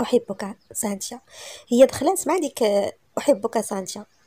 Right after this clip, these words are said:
طيحت كاس الماء من يديها، جاتني شال مع اخر جمله اللي خلاتها كتوسع عينها بالصدمه. بغيت ليالي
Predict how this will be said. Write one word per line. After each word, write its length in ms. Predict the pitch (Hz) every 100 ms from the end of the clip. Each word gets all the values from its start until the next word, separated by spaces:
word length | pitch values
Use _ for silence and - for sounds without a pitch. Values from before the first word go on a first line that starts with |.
| _ - _ _ _ _ _
طيحت 420 | - 311 - 320 -
كاس 200 | 226 -
الماء 160 | 180 175
من 80 | 165
يديها، 520 | - - 160 - 240 _ _ _ _ - _ _ _ - -
جاتني 440 | 202 - 220 311
شال 200 | 349 302
مع 80 | 220 -
اخر 220 | 202 - 214
جمله 440 | 196 180 180 269 -
اللي 100 | 233
خلاتها 420 | 202 196 196 220 269
كتوسع 460 | 277 269 269 -
عينها 260 | 226 226 220
بالصدمه. 560 | 214 - 190 202 226 - _ _ _ -
بغيت 360 | 208 202 - - _ _ - -
ليالي 460 | 208 196 262 262